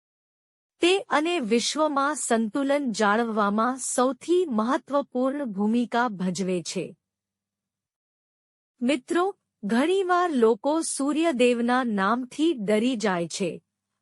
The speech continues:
પરંતુ શું તમે જાણો છો કે સૂર્યદેવ ફક્ત તે લોકોને જ સજા કરે છે જે દુષ્ટતાના માર્ગ પર ચાલે છે?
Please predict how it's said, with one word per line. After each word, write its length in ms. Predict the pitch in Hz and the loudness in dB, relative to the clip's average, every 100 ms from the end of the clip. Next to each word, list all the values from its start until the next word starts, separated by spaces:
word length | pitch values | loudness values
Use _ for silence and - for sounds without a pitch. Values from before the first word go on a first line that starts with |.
| _ | _
પરંતુ 480 | 262 285 311 277 349 | 2 2 0 0 -2
શું 340 | 330 311 320 | -2 -4 -4
તમે 380 | - 247 240 254 | 0 0 2 0
જાણો 520 | 208 208 196 208 247 | 0 0 0 2 0
છો 300 | 262 - 240 | -2 0 0
કે 240 | 254 269 277 | 0 -4 -4
સૂર્યદેવ 720 | - 262 247 247 262 240 247 | -4 -2 2 2 4 2 0
ફક્ત 460 | 220 - 240 - 277 | -4 -4 -4 -2 -6
તે 320 | 247 240 254 | 0 -2 0
લોકોને 720 | 220 208 202 254 254 254 320 | 2 2 2 2 2 2 -2
જ 160 | 254 254 | -4 -6
સજા 460 | 220 233 208 262 277 | -2 -2 0 0 0
કરે 340 | 226 214 226 | 0 2 2
છે 320 | 202 240 262 | 0 0 0
જે 280 | 220 208 240 | 0 2 2
દુષ્ટતાના 880 | 202 202 247 - 269 269 262 262 262 | 2 0 0 -4 -2 0 0 -2 -2
માર્ગ 480 | 208 196 226 247 240 | 0 2 0 -2 -4
પર 240 | 277 262 | -2 -4
ચાલે 440 | 214 220 175 185 | -2 -2 0 0
છે? 340 | 185 - 165 | -2 -4 -6